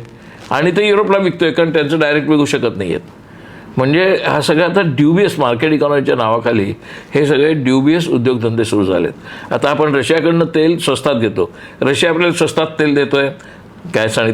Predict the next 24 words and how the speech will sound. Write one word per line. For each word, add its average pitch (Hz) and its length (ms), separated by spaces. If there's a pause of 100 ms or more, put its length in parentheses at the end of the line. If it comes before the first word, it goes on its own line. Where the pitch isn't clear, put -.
तेल, 127 200 (300)
याच्याकडनं 147 420
भारताशी 143 480
मैत्री 117 260
ठेवायची 82 380
आहे - 100 (440)
म्हणून 143 180
आपण 151 280
त्यांच्याकडनं 165 500
ते 160 80
स्वस्तात 156 340
घेतोय. 127 360 (340)
आणि 135 140
आपले 147 380
काय 160 160
राज्यकर्ते 147 480
सध्या 139 300
सर्रास 131 480 (360)
मार्केटवादीच 135 640
आहेत, 123 160
ते 135 40
व्यापारी 123 380
वृत्तीचेच 123 520
आहेत, 110 100